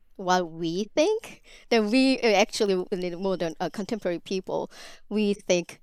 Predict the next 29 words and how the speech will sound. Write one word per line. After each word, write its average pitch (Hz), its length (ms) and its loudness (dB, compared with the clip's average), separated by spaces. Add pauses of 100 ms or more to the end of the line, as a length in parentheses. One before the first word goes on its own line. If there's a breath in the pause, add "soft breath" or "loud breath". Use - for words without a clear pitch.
(120)
we 185 260 -2
begin 202 440 0
from 175 300 -6
that 170 260 0
everyone 190 420 4
is 170 240 -6
the - 120 -10
uni-, 151 240 -12 (200)
same, - 580 -4
equal. - 520 -6 (480)
And 202 240 0
then 226 280 4
we 190 100 -2
discuss - 420 -6
the 139 140 -12
dif-, - 400 -16
the 160 100 -6
differences. - 800 -12 (160)
But 214 100 2
I 220 80 4
think 214 260 -4
that 180 220 0
was 160 200 -6
the - 120 -10 (380)
different 160 380 -8
f-, - 160 -20 (120)
in 156 460 -10
Im 185 160 -6
Yoon-jang's 151 640 -8